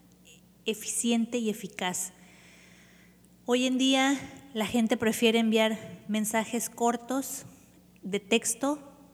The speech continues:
que hablar cara a cara o de frente. Es más fácil enviar un WhatsApp, un mensajito por Telegram,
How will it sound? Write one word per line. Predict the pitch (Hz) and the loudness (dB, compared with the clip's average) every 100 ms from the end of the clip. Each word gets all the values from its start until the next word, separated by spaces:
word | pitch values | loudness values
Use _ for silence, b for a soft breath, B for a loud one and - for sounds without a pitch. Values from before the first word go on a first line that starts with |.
| - | -4
que | 196 | -2
hablar | 185 180 185 226 - - - - - _ _ _ _ _ - - | -2 -2 -2 -4 -6 -18 -20 -20 -20 _ _ _ _ _ -20 -6
cara | 214 214 | -4 -2
a | 214 | 0
cara | 220 226 | 0 2
o | 208 | 0
de | 190 | -2
frente. | - 220 226 - 180 - B B B B B | -4 -2 -2 -4 -8 -12 B B B B B
Es | - 226 | -6 -4
más | 233 226 | -2 -2
fácil | 240 233 240 220 | -2 -2 -2 -2
enviar | 202 208 214 | -2 -2 -2
un | 208 | -4
WhatsApp, | 202 208 - - B B B - _ - _ - 208 | -4 -6 -8 -10 B B B -20 _ -20 _ -16 -8
un | 208 | -6
mensajito | 208 202 - 202 202 | -6 -6 -8 -8 -6
por | 190 185 | -6 -4
Telegram, | 190 196 196 202 | -2 -2 -2 -4